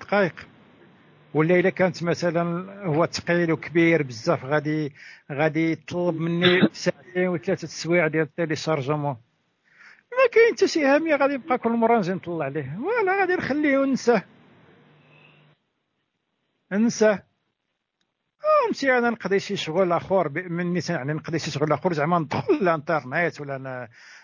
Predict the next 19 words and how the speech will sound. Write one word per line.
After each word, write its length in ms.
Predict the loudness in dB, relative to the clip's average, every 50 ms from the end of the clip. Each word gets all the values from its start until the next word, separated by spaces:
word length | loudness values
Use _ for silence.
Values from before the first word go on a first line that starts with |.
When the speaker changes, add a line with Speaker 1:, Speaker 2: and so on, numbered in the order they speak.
| _ -14 -14
Speaker 1:
نكتب 300 | -12 -12 -12 -14 -14 -12
شي 180 | -6 -6 -6
حاجة 640 | -4 -2 -4 -4 -2 -2 0 0 0 0 0 -2 -4 -6
ولا 500 | -10 -10 -8 -8 -8 -8 -8 -10 -12 -16 _ _ 2 4
Speaker 2:
الآن، 480 | 4 4 2 0 2 2 2 2 -2 -10
استثناء 420 | _ 0 0 0 2 0 -2 -2 0
كتب 180 | -2 -2 -2
أبليك-، 340 | -2 -2 -2 -4 -4 -6 -8 -14 -14 _ _ _ _ _ _ _ _ -20 -20 _ _ _ _ _ _ _ _ _ _ _ _ _ _ _ _ _ _ _ _ _ -6 -6
أبليكاسيون، 680 | -4 -2 -2 0 0 -2 -2 0 0 0 0 0 0
منيو 220 | 2 2 2 2
كونتكست. 580 | 2 0 0 2 0 0 0 -4 -20 _ _ _ _ _ _ _ _ _ _ _ _ _ _ _ _ _ _ _ _ _ _ _
Speaker 1:
دير 220 | -10 -6 -6 -6 -4
لنا 280 | -4 -2 0 0 0
ان 60 | 0
سيرتين، 480 | -2 -4 -4 -6 -6 -6 _ -6 -6 -6
شوفوا 280 | -4 -8 -10 -10 -10 -12
فين 180 | -12 -10 -10
وصلت. 260 | -10 -8 -8 -10 -12 -12 -18 -20 _ _ _ _ _ _ _ _ _ _ _ _ -20 -20 -20 _ _ _ _ _ -2
Speaker 2:
Al-, 220 | 0 0 0 0